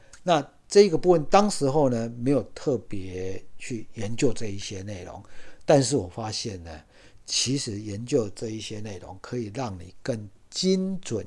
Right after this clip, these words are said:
去了解，啊，怎么样对建商的房子去出价格。好，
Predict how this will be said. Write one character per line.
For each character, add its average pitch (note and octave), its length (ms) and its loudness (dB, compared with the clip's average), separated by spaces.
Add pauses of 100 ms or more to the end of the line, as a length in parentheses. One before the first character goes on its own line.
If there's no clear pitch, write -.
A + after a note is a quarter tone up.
(120)
去 - 460 -8
了 G2 340 -8
解， - 320 -12 (600)
啊， D3 100 -16 (720)
怎 B2+ 220 4
么 A2+ 160 -4
样 D3+ 340 4 (460)
对 A#2 240 0 (160)
建 A#2+ 340 0
商 A2+ 400 -6
的 G2+ 100 -10
房 F2+ 360 -10
子 - 320 -16
去 - 340 -16 (480)
出 - 260 -12 (200)
价 - 200 -8 (120)
格。 - 100 -16 (840)
好， - 280 -2